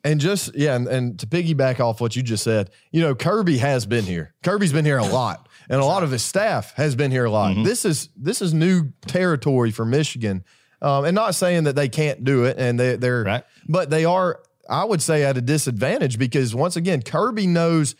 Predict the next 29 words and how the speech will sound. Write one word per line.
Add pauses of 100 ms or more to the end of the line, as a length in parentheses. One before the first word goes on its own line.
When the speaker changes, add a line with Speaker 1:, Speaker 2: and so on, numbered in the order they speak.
(140)
Speaker 1:
how
to
win
a
championship, (220)
not
necessarily
at
Georgia
yet,
but (260)
he
has
seen
that
at
Alabama.
He's
seen
that
process.
They've
prepped
every
year
when
he
was
there,